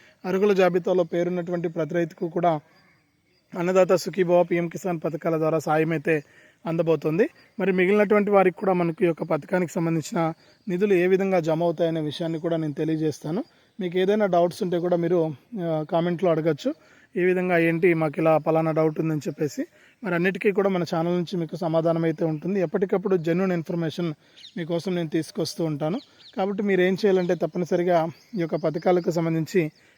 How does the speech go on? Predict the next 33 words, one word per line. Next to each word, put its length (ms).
మీరు 120
ఈ 100
విధంగా 300
చేసుకునే 360
లబ్ధి 240
అయితే 200
పొందాల్సి 460
ఉంటుంది. 380
కేంద్ర 240
రాష్ట్ర 220
ప్రభుత్వాలు 440
మీకోసం 460
ఎప్పటికప్పుడు 480
ఈ 40
యొక్క 140
సాయాన్ని 380
అయితే 280
అందిస్తూ 360
ఉంటాయి. 300
మరి 260
ఇరవై 240
తారీఖున 360
వచ్చేటువంటి 460
అర్హుల 240
జాబితాలో 600
పేర్లు 260
ఏ 140
విధంగా 300
చెక్ 200
చేసుకోవాలనేది 500
కూడా 160
మీకు 220
నేను 120